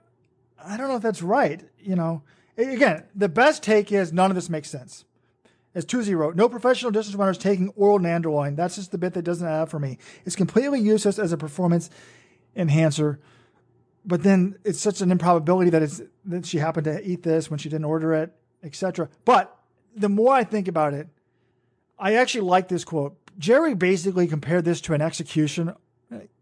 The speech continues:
Like, this is the death penalty for an athlete. You, you said her career's over. Maybe she can come back. But it's basically the execution of an athlete's career. And you would never do,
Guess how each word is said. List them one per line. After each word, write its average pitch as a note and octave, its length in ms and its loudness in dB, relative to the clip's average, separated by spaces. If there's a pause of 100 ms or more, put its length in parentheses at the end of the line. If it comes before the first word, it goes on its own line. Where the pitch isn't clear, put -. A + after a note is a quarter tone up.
Like, E3 240 -4 (320)
this G#3 320 -2
is C#4+ 120 -2
the C4 100 2
death F#3+ 400 2
penalty D#3 400 0
for D#3 200 -2
an D3+ 60 -2
athlete. C#3 460 -10 (240)
You, G#3 140 0
you A3+ 60 0
said G#3+ 140 2
her F#3 80 4
career's E3 240 2
over. D3 160 0
Maybe D3+ 160 -4
she D3+ 100 -10
can C#3+ 60 -12
come C#3 120 -8
back. C3+ 160 -14 (380)
But G3+ 120 2
it's G3 80 2
basically A#3 420 4
the G3 160 0
execution G#3 580 -2
of E3 60 0
an E3 80 -2
athlete's E3 460 -2
career. C#3+ 440 -10 (680)
And F3+ 440 -4
you G#3 140 2
would A#3+ 120 0
never G#3 380 4
do, G3+ 560 -12